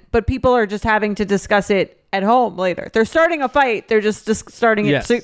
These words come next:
Speaker 1: give them the fight then. Why not?
Speaker 2: Yeah, gi-, give them the fight. <laughs> Uh, let's do one more. And listen,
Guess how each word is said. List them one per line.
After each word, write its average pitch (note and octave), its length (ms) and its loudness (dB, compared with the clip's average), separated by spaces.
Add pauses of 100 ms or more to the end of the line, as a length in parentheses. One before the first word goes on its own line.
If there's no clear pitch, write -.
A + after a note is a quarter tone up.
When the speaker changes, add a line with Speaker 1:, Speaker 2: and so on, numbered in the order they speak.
(120)
Speaker 1:
give D4 160 2
them D#4+ 120 -2
the D4+ 100 0
fight C#4+ 280 0
then. B3 360 -4 (100)
Why G#3 180 2
not? A#3 300 -4
Speaker 2:
Yeah, D#3+ 280 -4
gi-, D#3 360 -6
give G3+ 140 0
them G#3 180 -6
the - 80 -4
fight. - 240 -10
<laughs> - 60 -20 (2500)
Uh, C#3+ 360 -4
let's E3 320 -8
do F#3 200 -2
one F3+ 240 -4
more. F3+ 420 -6 (160)
And E3 200 -4
listen, D3+ 480 -6